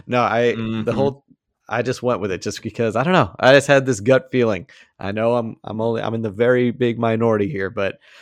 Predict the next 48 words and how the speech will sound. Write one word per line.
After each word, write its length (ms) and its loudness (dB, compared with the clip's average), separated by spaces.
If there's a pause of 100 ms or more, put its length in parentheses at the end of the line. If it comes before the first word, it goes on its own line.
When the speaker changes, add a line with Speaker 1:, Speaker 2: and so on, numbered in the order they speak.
(200)
Speaker 1:
I 80 2
just 140 -4
think 280 -4
it's, 380 -8 (320)
it 100 -4
might 240 2
be 120 0
because 340 -2
of 60 -6
some 160 -6
big 180 0
plays, 360 2
and 80 -8
I 40 -4
see 180 -8
a 40 -6
Tyreek 420 -2
getting 220 2
it, 220 0
or 200 -4
even, 440 -10
you 100 -16
know, 260 -10 (300)
some 100 -6
of 60 -6
the 80 -6
guys 180 -2
coming 140 -2
out 60 2
of 40 -4
the 60 0
backfield, 360 -2
or, 200 -2
or 100 -2
even 180 -2
Patty 240 6
running 220 2
himself. 420 -2
So 260 -8 (460)
I'm 120 -12
going 420 2
with 140 -4
the 80 -4
very 560 2 (760)
cutesy 460 -4
pick 300 -2
of 140 -10
no. 280 -10